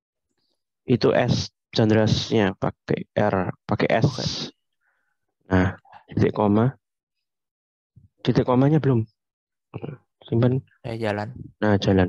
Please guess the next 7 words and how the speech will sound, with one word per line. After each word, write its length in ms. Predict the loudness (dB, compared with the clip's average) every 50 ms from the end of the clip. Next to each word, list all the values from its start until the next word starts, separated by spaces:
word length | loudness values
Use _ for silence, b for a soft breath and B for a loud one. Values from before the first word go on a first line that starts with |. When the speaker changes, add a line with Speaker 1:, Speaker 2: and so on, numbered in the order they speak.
| 0
Speaker 1:
Aneh 400 | -2 0 0 2 2 2 2 2
ini, 160 | 2 2 0
aneh 400 | 2 2 2 2 2 2 2 2
banget 240 | 2 2 0 0 2
ya. 140 | 2 2 2 2 -2
Oke. 240 | -2 -2 -2 -2 -2 B B B B B B B B B B B B B B B _ -8
Eh, 400 | -2 0 2 2 2 4 4 2